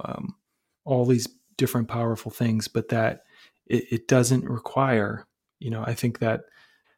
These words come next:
one of the kind of paradoxical ways I have certainly experienced, and other men I've talked to have experienced losing presence in the bed, is being so concerned with staying hard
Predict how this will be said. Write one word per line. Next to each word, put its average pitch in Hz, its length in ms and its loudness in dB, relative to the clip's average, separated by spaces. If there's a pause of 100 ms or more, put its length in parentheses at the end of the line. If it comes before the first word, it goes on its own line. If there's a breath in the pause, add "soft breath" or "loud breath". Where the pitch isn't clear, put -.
(480 soft breath)
one 131 340 2
of 120 120 4
the 127 60 0
kind 127 240 0
of 110 60 -6 (760)
paradoxical 139 720 2
ways 113 600 -2 (300)
I 135 180 2
have 127 180 2
certainly 117 380 -4
experienced, 113 640 -4
and 113 120 -4
other 117 200 0
men 113 200 2
I've 107 140 -6
talked - 260 -2
to 113 120 6
have 110 140 6
experienced 113 560 2
losing 107 320 4
presence 107 480 0
in 113 60 2
the 107 80 0
bed, 107 280 2
is 123 280 6
being 113 240 2
so 131 400 4
concerned 120 500 4
with 123 140 -2
staying 113 320 -2
hard 131 460 2